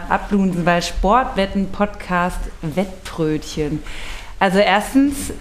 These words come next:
wie kam's zu diesem Namen und, äh, ja, wie kam's zu dem Podcast und, äh, ja, worum handelt's sich da?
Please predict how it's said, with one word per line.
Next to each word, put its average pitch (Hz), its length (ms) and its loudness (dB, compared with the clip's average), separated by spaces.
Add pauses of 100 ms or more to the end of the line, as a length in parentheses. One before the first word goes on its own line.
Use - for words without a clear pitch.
(140)
wie 208 260 2
kam's 240 480 2
zu 220 80 0
diesem 190 240 4
Namen 214 480 4
und, 208 480 0
äh, 185 200 2
ja, 165 200 2
wie 180 60 0
kam's 208 340 2
zu 202 80 -2
dem 185 300 4
Podcast 233 600 2
und, 180 280 0
äh, 170 280 0
ja, 147 140 -2
worum 165 340 -2
handelt's 196 300 -2
sich - 160 -14
da? 151 160 -8